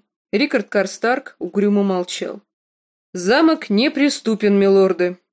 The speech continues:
объявил Руси Болтон. «По крайней мере, мы не сумеем взять его штурмом и переправить войско на другой берег, чтобы осадить второй замок», буркнул Хелмон Толхарт. Двойник замка, высевшийся за глубокими зелёными водами,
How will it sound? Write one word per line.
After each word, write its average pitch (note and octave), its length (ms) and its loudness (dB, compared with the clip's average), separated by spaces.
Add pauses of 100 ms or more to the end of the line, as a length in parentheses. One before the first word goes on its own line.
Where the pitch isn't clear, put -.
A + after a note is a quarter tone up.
объявил F3+ 560 -2
Руси F#3+ 300 -6
Болтон. E3+ 460 -10 (680)
«По G3 120 0
крайней A#3+ 500 2
мере, B3 460 0 (160)
мы D4 160 -6
не D#4+ 140 2
сумеем C#4+ 480 0
взять C4+ 300 -2
его B3 180 -2
штурмом A3 580 -2 (120)
и E4 140 -2
переправить B3+ 540 -2
войско C#4+ 380 -2
на A#3+ 60 -2
другой A#3 260 -2
берег, G#3 340 0
чтобы G3+ 260 -2
осадить G3 380 -4
второй A3 300 -2
замок», A#3 480 -6 (160)
буркнул B3 420 -2
Хелмон G3+ 460 -2
Толхарт. - 580 -10 (580)
Двойник A3+ 460 0
замка, C4+ 540 -2 (220)
высевшийся G#3 760 -4
за F#3+ 100 -2
глубокими G3+ 540 -2
зелёными F3+ 480 -4
водами, A#3 480 -4